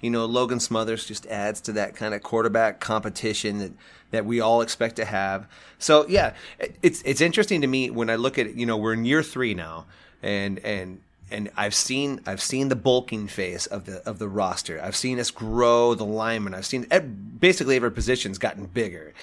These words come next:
You know, if, if in year three, like, what's the, what are the tweaks? I mean, are,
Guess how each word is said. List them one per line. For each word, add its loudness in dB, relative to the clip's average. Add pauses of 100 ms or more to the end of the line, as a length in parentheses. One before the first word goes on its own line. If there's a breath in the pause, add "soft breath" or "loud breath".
(240 loud breath)
You 0
know, -2 (400)
if, -4
if -2
in -2
year 0
three, 0
like, -2
what's 2
the, -8
what 0
are -4
the -4
tweaks? -6
I -2
mean, -6
are, -2